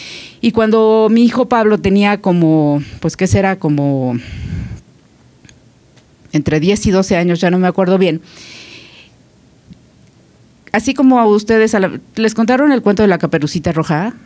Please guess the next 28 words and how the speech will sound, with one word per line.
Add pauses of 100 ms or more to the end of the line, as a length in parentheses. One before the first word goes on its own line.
(160)
o
ya
no? (960)
¿Sí? (640)
Bueno, (160)
eso. (180)
Bueno,
pues
así
como
el
cuento
de
la
Caperucita
Roja
que
ustedes
conocían, (420)
él
conocía
el
cuento
del
gatito
y
el
ratoncito